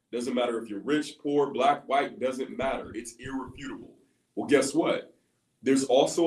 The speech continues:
a law to creating wealth. When I learned this, a lot changed for me.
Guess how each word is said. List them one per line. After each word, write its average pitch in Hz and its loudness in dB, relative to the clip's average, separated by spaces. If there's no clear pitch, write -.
a - 4
law 110 2
to - -8
creating 107 -6
wealth. 131 0
When 113 -6
I 127 2
learned 151 2
this, 117 -8
a 113 -8
lot 120 -4
changed 147 -4
for 107 -10
me. 90 -16